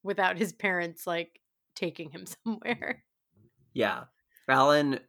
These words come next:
Speaker 2: picks up on what's happening here pretty quickly and pivots from being excited to making up the lie that the game was actually canceled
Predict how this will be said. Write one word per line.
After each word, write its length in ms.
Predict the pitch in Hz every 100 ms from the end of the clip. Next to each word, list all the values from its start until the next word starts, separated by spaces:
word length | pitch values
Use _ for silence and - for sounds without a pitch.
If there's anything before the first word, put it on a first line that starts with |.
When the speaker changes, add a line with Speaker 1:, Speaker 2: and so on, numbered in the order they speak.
| _
Speaker 2:
picks 260 | 131 120
up 180 | 123 113
on 300 | 107 107 110
what's 220 | 107 104
happening 400 | 113 110 110 117
here 200 | 107 113
pretty 280 | 107 - 113
quickly 600 | 107 151 160 170 156 147 -
and 200 | 120 117
pivots 560 | - 131 127 120 - -
from 380 | - 117 113
being 300 | 113 120 113 110
excited 560 | - 110 107 110 107
to 320 | 113 110 104 - - - _
making 320 | 185 185 180 156
up 160 | 151
the 80 | 139
lie 260 | 120 113 113
that 200 | 113 -
the 60 |
game 240 | 110 131 120
was 140 | 113
actually 340 | 120 110 - 117
canceled 720 | 170 170 143 - 139 131 120